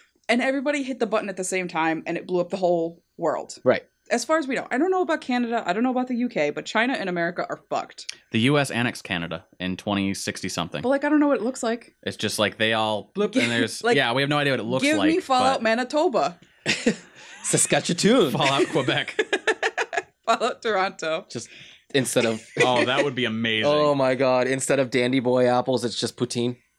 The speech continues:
Speaker 1: <gasps>
Speaker 2: Jacques Poutine.
Speaker 1: Pete Hines, call me.
Speaker 3: It'd be a very different, like, what if Vault-Tec didn't do the vaults in Canada? It was another company.
Speaker 2: Okay, what, what are the, the potato chips in Fallout?
Speaker 3: I don't know.
Speaker 1: I don't know.
Speaker 2: I don't remember.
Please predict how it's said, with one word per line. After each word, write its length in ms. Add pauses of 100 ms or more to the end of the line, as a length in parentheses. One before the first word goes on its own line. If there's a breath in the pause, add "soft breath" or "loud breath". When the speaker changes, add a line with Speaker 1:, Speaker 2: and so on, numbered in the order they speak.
(140)
Speaker 1:
<gasps> 400
Speaker 2:
Jacques 280
Poutine. 480 (400 soft breath)
Speaker 1:
Pete 180
Hines, 360
call 220
me. 280 (180 loud breath)
Speaker 3:
It'd 140
be 80
a 40
very 280
different, 380
like, 140
what 120
if 120
Vault-Tec 460
didn't 200
do 100
the 80
vaults 260
in 80
Canada? 340
It 60
was 120
another 200
company. 460 (280)
Speaker 2:
Okay, 300
what, 280
what 120
are 40
the, 280
the 80
potato 340
chips 460
in 400 (300)
Fallout? 400 (2250)
Speaker 3:
I 60
don't 160
know. 180
Speaker 1:
I 80
don't 200
know. 220
Speaker 2:
I 60
don't 140
remember. 360